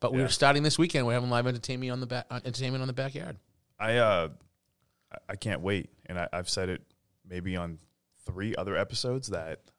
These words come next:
Speaker 2: the lifeblood of just people coming together and being social is live music.
Speaker 1: Oh, it's unbelievable. It, it, it really does. I mean, I had,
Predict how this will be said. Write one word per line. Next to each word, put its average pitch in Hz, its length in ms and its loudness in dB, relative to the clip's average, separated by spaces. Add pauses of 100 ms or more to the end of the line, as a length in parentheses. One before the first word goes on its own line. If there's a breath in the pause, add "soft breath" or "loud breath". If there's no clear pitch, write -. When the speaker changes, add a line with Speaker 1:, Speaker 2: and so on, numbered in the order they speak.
(420)
Speaker 2:
the 87 140 -6 (100)
lifeblood 92 720 0
of 82 440 -6
just - 240 -10
people - 180 -6
coming 92 200 -4
together 82 280 -4
and 80 140 -8
being 95 240 -4
social 69 400 -10
is - 240 -8
live 85 260 -8
music. 80 400 -8 (280)
Speaker 1:
Oh, - 280 -14
it's - 120 -4
unbelievable. 90 560 -6
It, 131 160 0
it, 156 200 0 (160 loud breath)
it 160 140 0
really 151 260 8
does. 92 360 -4
I 113 60 -2
mean, 113 140 2
I 117 80 2
had, 131 220 2